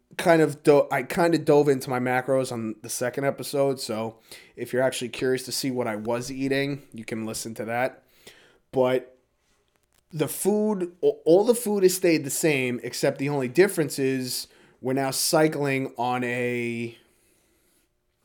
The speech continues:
four low, one high food day. So what that means is I'm due four low days, and the low days,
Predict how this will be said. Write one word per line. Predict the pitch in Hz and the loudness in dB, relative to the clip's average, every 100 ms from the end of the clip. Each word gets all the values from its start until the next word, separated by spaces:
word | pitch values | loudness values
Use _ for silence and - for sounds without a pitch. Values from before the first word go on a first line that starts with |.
| _ _ _ _ _ _ _ - - _ - - - - - - - - _ _ _ _ _ _ _ _ _ _ | _ _ _ _ _ _ _ -20 -20 _ -20 -18 -20 -14 -14 -14 -16 -20 _ _ _ _ _ _ _ _ _ _
four | - - 165 196 196 | -16 0 6 8 8
low, | 175 165 170 175 165 160 | 8 10 10 8 6 2
one | 120 143 147 | -4 0 0
high | 135 131 127 | 0 0 -2
food | - 123 107 | -2 -4 -4
day. | 87 87 98 _ _ _ _ _ _ _ - | -8 -12 -14 _ _ _ _ _ _ _ -14
So | - 135 123 120 - _ _ _ _ _ _ - | 0 2 2 0 -4 _ _ _ _ _ _ -6
what | 131 127 | -2 4
that | 131 131 | 4 4
means | 156 165 147 131 | 6 6 4 2
is | 131 131 131 - _ _ _ _ _ _ _ _ - | 0 0 -4 -10 _ _ _ _ _ _ _ _ -6
I'm | 120 127 | -4 0
due | 143 135 131 127 - | 2 2 2 0 -8
four | - - 165 185 | -6 4 8 10
low | 175 160 | 10 8
days, | 120 107 107 113 | 6 0 -4 -6
and | 123 127 | -6 -4
the | 120 | 2
low | 151 180 | 6 6
days, | 185 170 156 | 8 6 4